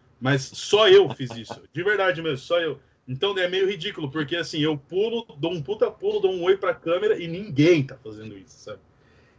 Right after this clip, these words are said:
Mas esse show foi muito bom, foi muito marcante mesmo. E o outro foi Caetano Veloso tocando com os filhos, cara. O Orfe-, chama Ofertório, né? Esse show.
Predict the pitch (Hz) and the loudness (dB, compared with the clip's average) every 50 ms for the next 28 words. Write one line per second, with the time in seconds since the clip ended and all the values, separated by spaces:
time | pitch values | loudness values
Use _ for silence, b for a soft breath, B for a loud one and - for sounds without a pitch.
0 | b _ 131 135 139 - - - - 131 - 185 185 196 - 247 180 170 180 196 | b _ 0 0 2 2 0 -2 -4 -2 -2 -4 -4 -4 -6 -8 -6 -6 -6 -6
1 | 196 170 165 170 185 196 208 202 196 - 170 175 160 - 143 135 131 131 147 160 | -6 -8 -8 -8 -8 -8 -8 -8 -6 -6 -6 -6 -6 -4 -2 -2 0 0 0 -2
2 | 185 208 226 - _ _ _ _ _ _ _ _ - 143 160 175 190 196 196 190 | -4 -10 -14 -20 _ _ _ _ _ _ _ _ -6 -4 -4 -4 -4 -4 0 2
3 | 190 202 202 202 233 220 - - 214 208 214 220 220 214 - 202 185 185 - 196 | 2 2 2 2 -4 -12 -8 -4 0 0 0 0 -2 -2 0 0 0 0 -2 -4
4 | 196 180 185 185 185 180 180 - - 196 190 190 185 185 - 208 208 202 - - | -2 0 2 2 2 0 -2 -2 -6 -6 -4 -4 -6 -6 -8 -8 -10 -10 -12 -12
5 | - 175 185 190 175 147 - - 107 104 98 98 104 113 123 135 - - - 135 | -8 -8 -6 -6 -6 -8 -8 -8 -8 -8 -8 -8 -8 -8 -8 -8 -10 -6 -4 -2
6 | 127 135 139 135 - 165 160 156 - - 131 135 139 135 120 113 117 117 117 127 | 0 0 0 0 0 0 -2 0 0 4 6 6 6 6 4 0 -2 -6 -8 -10
7 | - - - - - - - 110 104 120 | -12 -14 -16 -16 -16 -10 -8 -8 -6 -6